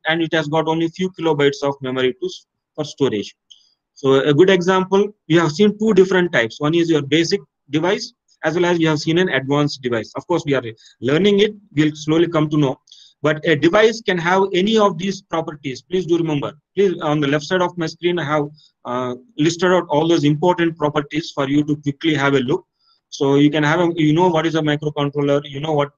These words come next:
uh, what is the purpose of a power source, you know what is a sensor and actuators, and you know wh-, what is the communication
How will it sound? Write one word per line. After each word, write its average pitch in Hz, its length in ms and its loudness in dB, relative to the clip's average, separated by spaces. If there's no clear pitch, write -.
uh, 131 100 -6
what 135 200 -2
is 143 40 -8
the 151 80 -4
purpose 143 400 -6
of 135 180 -8
a 127 220 -4
power 131 160 0
source, 131 420 -6
you 143 120 0
know 160 100 2
what 147 180 4
is 151 100 2
a 160 60 2
sensor 143 440 0
and 139 140 0
actuators, 127 600 -2
and 143 180 2
you 156 80 6
know 165 120 4
wh-, 147 200 4
what 143 140 6
is 151 80 2
the 156 80 0
communication 147 800 0